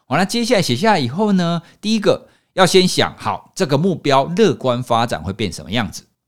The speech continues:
往好方面想嘛。第二个，接下来他往坏的方面想，就想说，诶，你要完成这个目标会有什么阻碍啊，遇到什么问题啊，会怎么失败啊等等的。所以心智对比谈的就是你要往好方面想，而且往坏的方面想。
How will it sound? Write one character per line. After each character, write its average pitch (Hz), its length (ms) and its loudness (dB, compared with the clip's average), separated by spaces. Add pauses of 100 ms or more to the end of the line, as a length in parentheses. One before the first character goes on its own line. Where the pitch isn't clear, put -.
往 151 180 0
好 143 200 -2
方 139 180 -4
面 143 140 -2
想 - 240 -10
嘛。 - 140 -20 (520)
第 262 160 2
二 214 80 6
个， - 340 -8
接 214 220 -2
下 190 200 2
来 101 200 2
他 160 240 4
往 98 260 0
坏 208 440 -2
的 110 100 -4
方 120 180 -2
面 113 160 -4
想， - 220 -12 (300)
就 185 80 -2
想 135 160 2
说， 185 140 0
诶， 202 100 4
你 202 100 4
要 175 80 4
完 170 160 4
成 143 160 -2
这 170 100 -4
个 156 80 -2
目 151 100 -2
标 151 140 0
会 147 120 2
有 135 80 2
什 131 120 -2
么 110 80 0
阻 107 220 -8
碍 127 220 4
啊， 117 160 2
遇 131 80 -2
到 135 80 0
什 113 120 -8
么 95 120 -6
问 131 180 -2
题 101 180 -6
啊， 98 120 -2
会 135 100 -2
怎 92 100 -6
么 82 80 -8
失 127 200 -8
败 117 240 0
啊 101 80 -2
等 101 200 -6
等 80 200 -8
的。 - 100 -20 (320)
所 - 120 0
以 220 40 4
心 262 180 0
智 254 140 -2
对 226 180 2
比 110 160 -4
谈 95 220 -6
的 110 80 -2
就 151 100 -4
是 165 140 0
你 131 80 -2
要 139 140 0
往 147 200 2
好 95 240 -4
方 120 200 -4
面 135 120 -2
想， 92 180 -8
而 90 100 -8
且 107 120 -8
往 82 200 -10
坏 175 320 0
的 95 80 -6
方 98 180 -4
面 98 140 -4
想。 - 180 -14